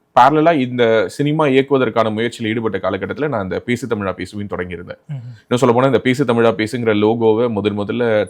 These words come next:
Speaker 1: தன்னோட Twitter ஹேண்டில்ல லான்ச் பண்ணதே வந்து ஹிப்ஹாப் தமிழா ஆதி தான்.
Speaker 2: ஓகே.
Speaker 1: மே ஒண்ணு, ரெண்டாயிரத்தி இருபது அவர் தான் லான்ச் பண்ணாரு.
Speaker 2: ம்.
Speaker 1: So, ஒரு நட்பு உறவின் அடிப்படையில இந்த ப்ராஜெக்ட் பண்ண போறதில்ல அப்படிங்கிற ஒரு முடிவை நாங்க ரெண்டு பேரும் எட்டிட்டு,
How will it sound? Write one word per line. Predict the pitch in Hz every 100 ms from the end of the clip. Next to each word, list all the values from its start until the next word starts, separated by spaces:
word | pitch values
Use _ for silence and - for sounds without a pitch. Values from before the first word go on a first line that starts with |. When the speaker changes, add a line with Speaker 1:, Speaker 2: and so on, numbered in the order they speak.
| 98
Speaker 1:
தன்னோட | 95 95
Twitter | 104 104 113
ஹேண்டில்ல | 104 104 95 92 95 - _ _ _ -
லான்ச் | 95 135 -
பண்ணதே | 113 120
வந்து | 123 123
ஹிப்ஹாப் | 110 98 92 92
தமிழா | 90
ஆதி | 90 87 90
தான். | - - 131
Speaker 2:
ஓகே. | 120
Speaker 1:
மே | 104 110
ஒண்ணு, | 123 113
ரெண்டாயிரத்தி | 120 139 101 104 104 101
இருபது | 107 120 113 147
அவர் | 101
தான் | 104 98
லான்ச் | 95 - 90
பண்ணாரு. | 87 - -
Speaker 2:
ம். | 113 - - _ _ _ _
Speaker 1:
So, | - 110 107 110 104 - _ _ _ _ -
ஒரு | 143
நட்பு | 139 143 - 190 180 147
உறவின் | 131 127 131
அடிப்படையில | 110 123 120 110 135
இந்த | 139
ப்ராஜெக்ட் | 92 107 107 -
பண்ண | 101 117
போறதில்ல | 113 95 98 98 92
அப்படிங்கிற | 101 110 110
ஒரு | 95 92
முடிவை | 92 104 98
நாங்க | 160 107 95 92
ரெண்டு | 92
பேரும் | 92 107
எட்டிட்டு, | 92 92 92 104